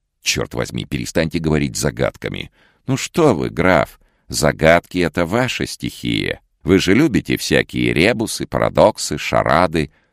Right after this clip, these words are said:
«Откуда вам это известно?» «Неважно. Известно. Это невинное увлечение вам очень пригодится, как и ваша нездоровая любовь к игре с крупными ставками.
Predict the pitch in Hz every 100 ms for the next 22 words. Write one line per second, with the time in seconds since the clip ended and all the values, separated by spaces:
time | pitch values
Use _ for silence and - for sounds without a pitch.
0 | _ _ _ 58 - 85 65 57 55 55
1 | 60 60 55 57 50 - 71 117 156 135
2 | 87 65 64 60 - _ _ _ - 117
3 | 92 90 67 - 62 53 - _ - 101
4 | 107 101 98 98 82 82 85 85 92 95
5 | - 147 131 92 80 90 104 123 - -
6 | 104 78 82 64 64 - - 60 60 _
7 | - 117 117 110 104 101 101 82 92 90
8 | 85 82 82 85 92 - 80 71 85 85
9 | - 80 - 78 82 - - 69 - 58
10 | 52